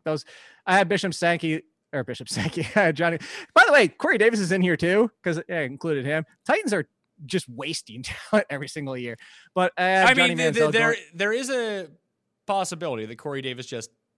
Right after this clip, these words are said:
Speaker 2: he's not any good.
Speaker 1: No, but, you know, Sankey, Davis, Darrell Green Beckham, I'm not, I'm not saying that they're not their own faults. I'm just saying they're doing a really bang up job of taking the os-,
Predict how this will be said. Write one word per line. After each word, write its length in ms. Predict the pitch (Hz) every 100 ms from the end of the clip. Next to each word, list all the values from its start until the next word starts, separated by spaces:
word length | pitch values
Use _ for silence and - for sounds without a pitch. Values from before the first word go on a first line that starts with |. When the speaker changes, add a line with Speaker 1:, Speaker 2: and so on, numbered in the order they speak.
| _
Speaker 2:
he's 80 | 135
not 160 | 202 220
any 160 | 190
good. 340 | 147 170 180 - _ _ _ _ _ _ _ _ _ _ _
Speaker 1:
No, 340 | 254 170 117 - -
but, 220 | 160 - _
you 100 | 175
know, 160 | 151 127
Sankey, 560 | - 156 143 135 139 127
Davis, 680 | 123 123 123 120 120 117 -
Darrell 260 | 120 120
Green 220 | 113 117 107
Beckham, 460 | 113 113 120 113
I'm 140 | 135 156
not, 140 | 143
I'm 100 | 147
not 140 | 143 -
saying 320 | 151 135 123
that 180 | 120 - _ -
they're 180 | 127
not 340 | 113 131 127 - _ 135
their 180 | 131 120
own 140 | 117
faults. 640 | - 165 147 117 - - -
I'm 100 | 131
just 100 | 120 139
saying 180 | 123
they're 160 | 120 120
doing 320 | 120 165 147
a 40 | 131
really 260 | 151 147
bang 360 | 110 143 139 135
up 160 | 135
job 340 | 123 131 131 123
of 140 | 110
taking 280 | 147 139 131
the 100 | 123
os-, 180 | 113